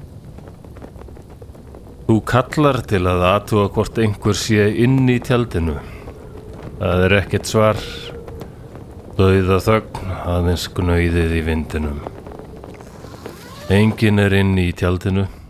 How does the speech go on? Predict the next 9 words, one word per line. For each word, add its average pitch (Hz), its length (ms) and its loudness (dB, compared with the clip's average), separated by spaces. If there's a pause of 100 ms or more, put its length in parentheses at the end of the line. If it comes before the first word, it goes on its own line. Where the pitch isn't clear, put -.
(600)
en 107 280 4 (1040)
þú - 220 0
tekur 127 520 2
eftir 110 320 -2
því 85 220 -2 (260)
að 85 320 0 (480)
þar 90 280 4
eru 87 220 2
skór, 120 640 2